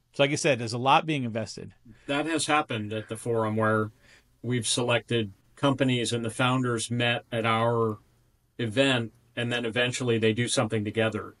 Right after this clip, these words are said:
Speaker 2: Uh, that has happened as well. So
Speaker 1: Yeah, there's gonna be an announcement coming soon where we're involved in it, where we're gonna be working with some of those satellite companies in the,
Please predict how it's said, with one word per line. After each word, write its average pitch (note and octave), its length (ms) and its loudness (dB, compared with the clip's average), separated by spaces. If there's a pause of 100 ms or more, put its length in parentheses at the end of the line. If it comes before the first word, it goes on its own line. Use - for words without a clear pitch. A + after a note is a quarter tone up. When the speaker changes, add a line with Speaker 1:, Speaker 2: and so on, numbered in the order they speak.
Speaker 2:
Uh, G#2 260 -4 (180)
that B2 180 -2
has C3 180 -2
happened A2 340 -2
as G#2 100 -8
well. G#2+ 360 -4 (280)
So G#2+ 280 -6 (460)
Speaker 1:
Yeah, A2 340 -2
there's C#3+ 300 4
gonna D3+ 140 6
be C3+ 100 4
an B2+ 60 4
announcement A#2+ 520 0
coming A#2 240 0
soon A#2 220 2
where A2 60 2
we're A2+ 180 4
involved G#2 360 4
in G2+ 80 -2
it, F#2+ 180 -6
where G#2 360 -4 (400)
we're A#2 100 4
gonna A2+ 160 4
be A#2 80 2
working A2 280 2
with A2 100 0
some A2 120 0
of G#2+ 60 -2
those G2+ 140 -2
satellite F#2+ 360 0
companies F#2+ 460 -6
in G#2+ 140 -4
the, G2+ 120 -4